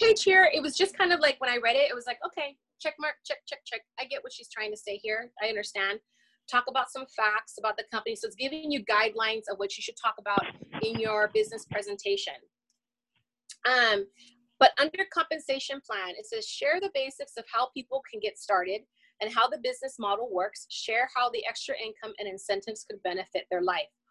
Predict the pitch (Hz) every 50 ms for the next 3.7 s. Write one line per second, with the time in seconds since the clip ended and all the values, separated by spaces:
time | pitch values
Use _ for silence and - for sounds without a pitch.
0 | _ _ _ _ _ _ _ _ _ - 233 247 262 269 277 277 285 285 - -
1 | - - 247 233 233 320 220 - 415 403 - _ - 208 180 - - _ - 196
2 | 185 196 196 - 190 202 220 240 - 202 196 208 202 - - 214 214 214 - -
3 | - 202 202 196 - - 196 190 185 180 - - - -